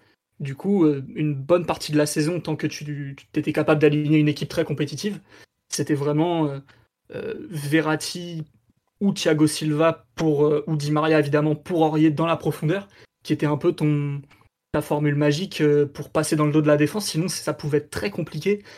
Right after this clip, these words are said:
même si t'avais d'autres qualités au, au demeurant vu, vu le niveau technique des uns et des autres.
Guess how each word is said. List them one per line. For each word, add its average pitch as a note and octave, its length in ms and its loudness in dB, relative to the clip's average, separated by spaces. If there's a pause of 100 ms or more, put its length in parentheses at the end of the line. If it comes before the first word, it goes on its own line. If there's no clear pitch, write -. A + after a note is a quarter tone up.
(220)
même D3 160 -2
si D#3 220 -6
t'avais D3 240 2
d'autres D3+ 200 0
qualités C#3+ 440 4
au, D3 240 4
au D3+ 100 0
demeurant D3 420 -2
vu, C#3 380 -6 (400)
vu C#3+ 160 -6
le D3 80 2
niveau D3 220 2
technique D3+ 320 -2
des D3 180 4
uns D3 80 0
et C#3+ 60 -2
des D3 160 2
autres. G3+ 260 0